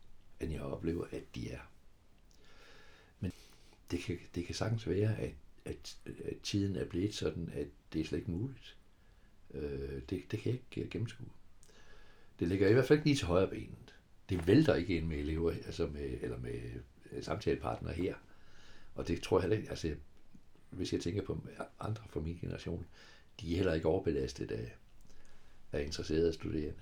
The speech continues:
Altså, det, det, der tror jeg mere, at, at man på den mest naturlige måde, øh, lærer, unge lærer af andre unge. Altså, men, men der var det bare, at, at der havde vi så, min, jeg havde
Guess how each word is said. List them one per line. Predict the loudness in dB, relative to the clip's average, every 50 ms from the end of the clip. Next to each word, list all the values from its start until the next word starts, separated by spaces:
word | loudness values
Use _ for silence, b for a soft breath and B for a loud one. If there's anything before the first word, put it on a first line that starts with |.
| B B B B -10
Altså, | -10 -10 -6 -2
det, | 0 0 0 0 0
det, | 0 0 0 -2 -2 -2
der | -2 -2
tror | -2 -4 -4 -4 -2
jeg | -2 -2
mere, | 0 0 2 2
at, | 2 0 -2 -2 -4 -6 -10 B B B B B B B B B B B B B B B B B B B B B -16 -10 -6
at | -4 -4 -2
man | -2 -4 -4
på | -4 -4 -4
den | -2 -2 0
mest | 0 0 0 0 -2
naturlige | -2 4 8 8 8 8 8 4
måde, | 4 2 4 4 2 0 -2 -4
øh, | -4 -4 -2 -2 -2
lærer, | -2 -2 0 0 0 -2 -4 -6 -10 -12 -12 -14 -12 -12 -12 -12 -14 -14 -14 -4 0
unge | 2 2 4 2 2
lærer | 2 2 2 2 0
af | -2 -2 -4 -2 -2
andre | 0 0 0 0
unge. | 0 -2 -4 -6 -8 -10 -14 -18 -20 -20 -18 -18 -16 -14 -10 -8
Altså, | -8 -6 -6 -6 -6 -6 -4
men, | -2 -2 -2 0 0
men | -2 2
der | 4 4 4 4 2 0
var | 0 2 2
det | 2 2
bare, | 2 0 0 0 0 0
at, | -2 -2 -2 -2
at | -4 -2 0
der | 0 2
havde | 2 2 2 4
vi | 4 2 4
så, | 4 2 0 0 -4 -2
min, | 0 2 2 2 2 0 -2 -4 -8 -12 -12 -12 -14 -16 -18 -18 -16 -16 -12 -4
jeg | 2 4 4 6 4 4 2
havde | 0 0 0 0 0 -2 -6